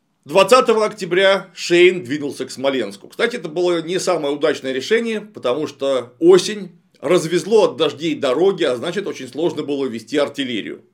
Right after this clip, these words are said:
Ну а без артиллерии, как мы понимаем, взять каменную крепость, серьёзно укреплённую, э, поляками за время обладания ею, было, ну, почти невозможно.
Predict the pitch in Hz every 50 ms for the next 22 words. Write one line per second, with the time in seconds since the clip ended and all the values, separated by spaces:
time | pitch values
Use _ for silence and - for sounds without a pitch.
0 | _ _ _ _ _ _ _ _ - 180 214 247 214 175 170 165 160 160 - -
1 | 135 120 127 175 202 220 214 175 - 135 135 120 127 135 131 143 135 127 113 107
2 | 104 95 104 110 135 165 151 - - - _ _ _ _ _ - - 190 196 175
3 | 156 131 120 113 107 98 90 - - - 117 131 180 214 214 214 131 113 - -
4 | - _ _ _ _ _ - - 175 180 214 208 185 151 - 131 127 120 131 135
5 | 123 - 160 175 160 135 123 120 110 98 101 - _ _ _ _ - 101 104 104
6 | 104 101 151 151 165 160 147 - 131 123 117 120 117 110 104 98 - - - 104
7 | 120 135 131 127 113 113 117 139 156 135 127 123 113 110 113 135 151 143 147 131
8 | 123 120 123 123 127 131 127 120 104 85 - - _ _ _ 139 175 180 175 135
9 | - - - _ _ - 240 - 185 160 160 165 175 151 156 143 139 131 117 120
10 | 107 95 95 - -